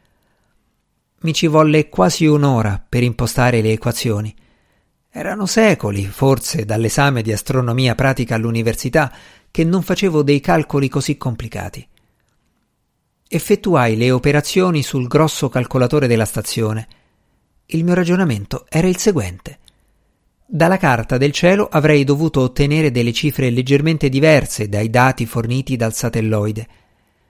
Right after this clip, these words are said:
La differenza era dovuta al fatto che il satelloide era sottoposto a complicate perturbazioni per effetto delle forze gravitazionali di Solaris,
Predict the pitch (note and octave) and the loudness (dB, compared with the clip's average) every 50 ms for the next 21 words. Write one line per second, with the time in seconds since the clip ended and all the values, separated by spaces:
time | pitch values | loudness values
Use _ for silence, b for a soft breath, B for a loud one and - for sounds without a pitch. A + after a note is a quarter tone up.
0 | _ _ _ _ _ D3+ E3 G3+ G3+ - - E3 C#3 B2 A2+ A2+ A2 - - C3+ | _ _ _ _ _ -2 0 0 0 0 0 0 0 0 0 -4 -6 -6 -6 -8
1 | C3 - _ - D#3 D#3+ E3+ E3 E3+ D#3+ C#3+ B2+ A#2 A2+ - B2 C3 C#3+ C#3+ - | -8 -6 _ -2 0 0 2 2 0 0 0 -2 -4 -2 -2 0 0 0 -2 -2
2 | - - G#3 - - - - C3+ - - - - - _ - B2+ B2+ - - G3 | -2 -2 -4 -4 -4 -6 -6 -6 -6 -6 -8 -10 -10 _ -6 -4 -4 -2 -2 -2
3 | F#3+ F#3 D#3 A#2+ A2 A#2 D3 F3 F3+ D#3+ D#3 D3+ B B B B B B B B | 0 0 0 0 0 2 2 2 2 2 2 0 B B B B B B B B
4 | - F#3 F3 F#3 F3+ E3+ - - A3 G#3+ A3 - F#3 D#3 - G3+ G#3 G3+ - - | -4 -2 0 0 0 -2 -2 -2 -4 -4 -2 -2 -2 0 2 2 2 0 -2 -4
5 | - E3 - - - D#3 D#3 - - F3+ F3 D3 - E3+ E3+ - G#3 G3+ - D#3 | -4 -4 -4 -2 -2 -2 -2 0 0 0 0 0 0 -2 0 0 0 0 0 0
6 | - D3 C#3 - - D3 C#3+ C3+ C3 C3+ - - - F#3 F#3 D#3+ C3+ A#2 C3 A#2+ | 0 0 0 0 0 0 0 2 2 0 0 0 0 0 2 2 0 -2 -2 -2
7 | A#2+ - - - D#3 D3+ - _ - C3 A#2 A2 G#2+ - - D3 D3+ C#3 - - | -2 -4 -4 -4 -4 -4 -2 _ -2 -2 0 0 -2 2 2 2 2 2 0 -2
8 | C3 A2+ B2 B2 A#2+ A2+ A2+ A#2 A#2 A2+ - - C3 B2 C3+ D3 C#3+ B2 A2 A2+ | -4 -2 0 0 0 0 0 -2 -2 -4 -4 -4 -2 0 0 0 0 0 -2 -2
9 | A2 - D3+ D#3+ D#3+ C#3 A#2 A#2 A2 - - - C#3 | -2 0 2 4 4 4 4 2 0 -2 -4 -4 -6